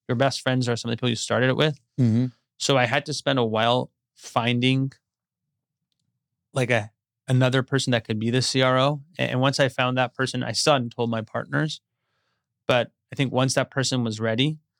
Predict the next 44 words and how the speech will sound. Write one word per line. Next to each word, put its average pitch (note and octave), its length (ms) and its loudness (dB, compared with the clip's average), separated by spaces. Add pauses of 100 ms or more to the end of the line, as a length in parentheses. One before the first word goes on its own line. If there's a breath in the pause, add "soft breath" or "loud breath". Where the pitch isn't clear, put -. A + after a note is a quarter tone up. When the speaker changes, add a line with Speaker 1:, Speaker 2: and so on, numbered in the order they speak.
(140)
Speaker 1:
and A#2 100 -2
I A#2+ 60 4
could B2 200 -4
see - 260 0
it, C#3 100 2
it's A#2 180 -4
almost B2 340 0
like A2+ 260 -4 (300)
you B2+ 100 0
can B2+ 140 0
replace A2+ 400 -2
yourself. - 400 -10
And B2 100 -2
I C#3 40 2
think D#3+ 100 4
that's F3+ 120 0
the E3+ 100 0
biggest C3+ 340 0
thing B2+ 260 0
a A2 60 -4
founder A#2+ 340 -2
has A2+ 220 -4
to G#2+ 80 -6
do. A2+ 220 -2
They A2 100 -4
have A#2 220 -2
to B2 220 -6 (200)
make B2 260 -2
it B2 100 -8
so - 120 -4
that A2+ 100 -4
they're A#2 120 -4
replaceable. A#2 720 -4 (180)
Speaker 2:
Yeah, G#2+ 100 2
of G2+ 160 0
course. A2 200 2
Speaker 1:
And A#2+ 100 -2
so B2+ 80 -2
you B2 60 2
have A#2 100 -4
to A2 80 -8
pass A2+ 280 -2
those A2 140 -6
relationships. C3 960 0